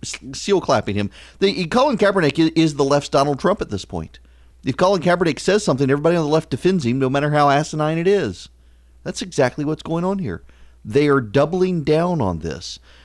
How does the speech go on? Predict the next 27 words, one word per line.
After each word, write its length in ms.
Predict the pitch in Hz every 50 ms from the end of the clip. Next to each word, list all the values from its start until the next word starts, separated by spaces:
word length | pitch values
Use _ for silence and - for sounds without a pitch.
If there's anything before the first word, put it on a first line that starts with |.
| - - -
Uh, 260 | 127 135 135 135 135 139
you 100 | 156 175
got 200 | 185 208 170 151
Julian 420 | 131 135 175 226 254 269 247 226 190
Castro, 800 | - - 208 196 196 208 202 - - - 127 104 90 90 104
the, 240 | 113 131 135 139 131
the, 600 | 123 127 135 139 139 139 139 135 135 135 - 104 131
the 480 | 120 98 98 98 95 - - - - - - 131
progressive 600 | - 165 151 120 147 170 185 - - 196 180 151
guy 340 | 131 160 151 151 160 165 175
from 320 | 170 - - 147 131 123 120
San 240 | - - 165 165
Antonio, 380 | 160 147 180 165 160 151 139 123
Texas, 460 | - - 147 143 - - 170 165 -
who 260 | - 143 135 127 123 - - - - - -
my 140 | - 160 190
understanding 360 | 202 170 160 - 170 151 147
is 160 | 143 143 135 -
he 80 | 143
really 240 | 113 127 156 165 156
doesn't 240 | 135 147 139 143 143
actually 240 | 143 139 - 143 135
even 160 | 127 123 117
speak 300 | - - - 160 - -
Spanish 400 | - - 151 156 160 160 - -
very 180 | - 107 95
well. 340 | 87 82 78 69 82 110 -